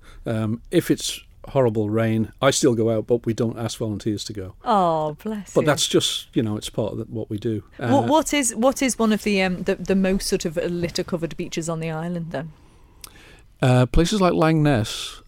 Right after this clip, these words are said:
Speaker 1: and Castletown, uh, and Ramsey and Portmore, places where the litter collects and doesn't get blown away.
Speaker 2: Mm.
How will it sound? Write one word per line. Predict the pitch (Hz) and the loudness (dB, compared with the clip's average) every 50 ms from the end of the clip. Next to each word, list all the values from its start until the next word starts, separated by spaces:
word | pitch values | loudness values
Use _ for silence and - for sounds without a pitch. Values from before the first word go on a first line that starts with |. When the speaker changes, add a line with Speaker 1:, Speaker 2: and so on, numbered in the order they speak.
| _ - - | _ -6 -2
Speaker 1:
and | 123 117 117 113 110 - | -2 0 0 0 -2 0
Castletown, | - 151 139 - - 160 - - - 113 98 92 101 113 123 147 175 - - - - - - - - - | 0 0 0 0 0 -2 -2 -2 -2 -4 -4 -4 -4 -6 -6 -8 -10 -14 -18 -20 -20 -20 -20 -20 -14 -8
uh, | - 117 113 113 110 110 117 - - - - | -4 -4 -4 -4 -4 -6 -6 -8 -12 -12 -10
and | - 127 117 117 113 113 110 110 107 107 107 107 104 104 - - - - - _ _ _ - - | -6 -4 -4 -2 -2 -4 -4 -4 -6 -6 -6 -8 -8 -8 -10 -10 -12 -14 -20 _ _ _ -12 -6
Ramsey | - 120 120 123 127 127 123 123 113 120 131 135 143 | -4 -2 0 0 0 0 -2 -2 -2 -2 -2 -2 -2
and | 135 120 | -2 -2
Portmore, | - - 147 127 123 - - 123 123 127 131 135 123 - | 0 2 2 2 2 0 -2 -2 -2 -2 -2 -4 -2 0
places | - 165 165 - - 156 131 165 | 0 0 0 0 -2 -6 -4 -2
where | 156 143 143 139 139 135 123 - - - - - - - - _ - - | -2 0 0 0 -2 -2 -6 -10 -18 -20 -20 -20 -20 -20 -20 _ -14 -10
the | 143 120 131 123 120 131 | -6 -4 -2 -2 -2 -2
litter | - 165 156 151 - 147 | 0 0 2 2 2 0
collects | - - 147 143 143 143 - - - | -4 -2 -2 -2 -2 -2 -4 -6 -4
and | 139 117 | -4 0
doesn't | - 170 143 - 147 120 - | 2 2 2 2 -2 -4 -2
get | - 156 - - | -2 -2 -2 0
blown | - 135 131 127 123 117 | 0 0 0 2 2 0
away. | 120 120 131 123 107 98 - - | 0 0 0 -2 -2 -4 -6 -4
Speaker 2:
Mm. | 196 190 185 180 165 | -4 -2 -2 -2 -4